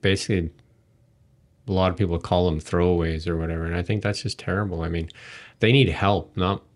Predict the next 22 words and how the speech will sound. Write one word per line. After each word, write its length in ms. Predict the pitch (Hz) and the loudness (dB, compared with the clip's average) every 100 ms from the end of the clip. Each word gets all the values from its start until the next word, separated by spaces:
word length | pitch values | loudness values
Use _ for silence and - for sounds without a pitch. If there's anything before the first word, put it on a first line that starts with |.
| _ _ | _ _
not 320 | 98 101 98 120 | -6 -2 -2 -2
more 240 | 95 92 | -2 -2
drugs, 480 | 80 85 87 90 - | -4 -6 -6 -6 -6
I 80 | 87 | -6
don't 180 | 85 | -6
think. 180 | - 95 | -8 -6
They 100 | 95 | -2
need, 240 | 98 110 98 | 2 2 0
like, 240 | 82 - | -4 -4
where, 320 | - 107 117 | 0 0 2
where's 400 | 104 104 135 135 | 2 2 2 0
the 80 | - | -6
help? 340 | - 101 87 | 0 0 0
Like, 160 | 98 - | -6 -2
where's, 300 | 101 131 127 - | 2 2 0 0
where's 260 | 104 120 | 0 2
a 60 | 98 | -2
home? 480 | - 95 95 80 82 | -4 -2 0 -2 -6
Like, 200 | 82 - | -8 -6
I 60 | |
mean, 160 | 87 | -4
I, 60 | 82 | -4